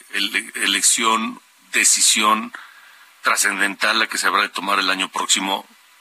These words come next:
para elegir quién será el, quien ocupe la presidencia de la República de dos mil veinticuatro a dos mil treinta. ¿Cuáles son desde tu perspectiva los escenarios?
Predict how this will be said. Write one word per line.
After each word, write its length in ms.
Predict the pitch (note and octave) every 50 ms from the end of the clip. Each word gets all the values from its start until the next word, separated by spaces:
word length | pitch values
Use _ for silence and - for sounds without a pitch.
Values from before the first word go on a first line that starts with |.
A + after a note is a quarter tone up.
| _ _ -
para 400 | G2+ F#2+ F#2+ F#2+ F#2 F2+ F2 F2+
elegir 300 | F#2 F#2+ G2 - A#2 G#2+
quién 200 | - A2+ G#2+ G#2+
será 360 | - A2 G2 G2 G2 F#2 F2 - - - - - _ _ _ _ _ _ _ -
el, 640 | F#2+ F#2+ F#2 F#2 F#2 F2+ F2 F2 E2+ E2+ F2 - -
quien 160 | - A2+ G#2
ocupe 320 | A2 - - A#2+ - A2+
la 140 | G#2+ G2+ -
presidencia 480 | - G#2 G2+ - A2 G#2+ A2 A2 - G#2+
de 80 | F#2+
la 100 | F#2 F2
República 720 | F2 F2+ - - - G#2+ G2+ G2 G2 - - A2 G2+ G2 - - - -
de 160 | F2+ G2 G2
dos 160 | G2+ G2+ G#2
mil 100 | A#2 A#2
veinticuatro 460 | G#2 G#2+ F2+ - - A2 G#2 - G2+
a 20 | F2+
dos 160 | F2 E2+ E2
mil 240 | F#2 G2 F#2 F2+ -
treinta. 440 | - F2+ E2 D#2 D#2+ D2+ - - - - - - - - - - - - - - - - - - - - - - - - - - - - - -
¿Cuáles 300 | - - - - F#3+ -
son 160 | - D#3 D#3+ D#3
desde 240 | D#3+ C#3+ A#2+ A#2
tu 140 | A2+ - -
perspectiva 560 | - G#2+ - - A2+ G#2 - - B2+ A#2+ A#2
los 180 | A2+ G2+ - -
escenarios? 840 | - - E2 F2 F2 F2 E2+ E2 D#2+ D#2 - - - - - -